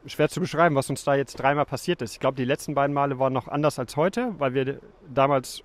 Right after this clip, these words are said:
hoch oder gut gespielt haben, geführt haben und dann das Spiel komplett aus der Hand gegeben haben beide Male. Heute hatten wir eigentlich von Anfang an, äh, Probleme in unserem Spiel. Ähm, aber nichtsdestotrotz, äh,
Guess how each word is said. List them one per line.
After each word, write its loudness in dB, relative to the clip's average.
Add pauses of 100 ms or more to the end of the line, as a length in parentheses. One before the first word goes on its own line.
hoch 0 (100)
oder 2 (420)
gut 4
gespielt -2
haben, 0
geführt 0
haben 2
und -4
dann 0
das -2
Spiel -6 (100)
komplett -2
aus 0
der -2
Hand 2
gegeben -6
haben -4
beide -2
Male. -4
Heute 0 (360)
hatten -2
wir 0
eigentlich -4
von -10
Anfang -4
an, -4 (540)
äh, -6
Probleme 2
in -6
unserem -10
Spiel. -12 (520)
Ähm, 0
aber 0
nichtsdestotrotz, -6
äh, -8